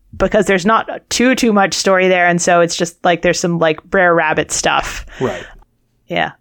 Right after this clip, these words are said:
Speaker 1: I got on Splash Mountain, not totally realizing what a long ride it is.
Speaker 2: Oh, it's very
Speaker 1: Um,
Speaker 2: long until
Speaker 1: it's
Speaker 2: you
Speaker 1: a
Speaker 2: ac-
Speaker 1: really long ride.
Speaker 2: Yeah, until you finally get to the end.
Speaker 1: Yeah.
Speaker 2: Yeah.
Speaker 1: Yeah, it's got, like,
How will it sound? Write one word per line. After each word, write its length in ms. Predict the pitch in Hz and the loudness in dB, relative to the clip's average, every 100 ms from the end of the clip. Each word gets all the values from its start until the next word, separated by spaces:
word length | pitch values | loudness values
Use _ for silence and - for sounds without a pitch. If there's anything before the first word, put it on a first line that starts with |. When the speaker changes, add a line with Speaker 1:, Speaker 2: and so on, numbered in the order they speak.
| - | -4
Speaker 1:
I 80 | 262 | 0
got 160 | 415 | 2
on 120 | 427 285 | 2 2
Splash 300 | 208 190 208 | 0 0 0
Mountain, 400 | 180 202 226 190 | 0 2 0 0
not 300 | 202 190 - - _ _ | 0 0 -4 -20 _ _
totally 340 | - 196 190 190 | 0 2 4 4
realizing 720 | 185 180 175 175 185 180 170 - | 4 2 2 2 2 0 -2 -10
what 400 | 170 180 185 - | -4 0 2 2
a 80 | |
long 500 | 185 160 156 170 185 | 0 2 2 2 0
ride 400 | 190 156 139 170 | 0 0 0 2
it 100 | 226 | 2
is. 300 | 269 320 320 - | 4 2 0 0
Speaker 2:
Oh, 100 | 202 | 0
it's 140 | - | 0
very 340 | 120 165 160 143 | 2 4 4 4
Speaker 1:
Um, 40 | |
Speaker 2:
long 300 | 139 131 120 | 2 2 0
until 260 | 113 113 247 | -2 0 2
Speaker 1:
it's 80 | 269 | 4
Speaker 2:
you 100 | 247 | 2
Speaker 1:
a 100 | - | 0
Speaker 2:
ac- 140 | 190 233 | 0 2
Speaker 1:
really 440 | 302 330 285 233 | 4 4 4 4
long 300 | 226 240 226 | 4 4 4
ride. 520 | 226 277 220 143 165 | 4 2 2 0 0
Speaker 2:
Yeah, 300 | 196 131 98 - | 2 0 -4 -8
until 260 | 147 151 | -2 0
you 140 | 143 131 | 0 0
finally 400 | 147 139 135 127 | 0 0 0 -2
get 160 | 131 131 | -2 -2
to 80 | |
the 160 | 123 127 | -2 0
end. 400 | 135 98 98 - _ _ - | 0 -4 -14 -20 _ _ -10
Speaker 1:
Yeah. 380 | 202 233 113 - - | -2 -2 -2 -6 -8
Speaker 2:
Yeah. 340 | 117 110 92 - - - _ _ _ _ | -6 -6 -8 -16 -20 -20 _ _ _ _
Speaker 1:
Yeah, 220 | - 208 185 | -2 0 0
it's 100 | - | 0
got, 200 | 262 240 | 0 0
like, 180 | 214 | 0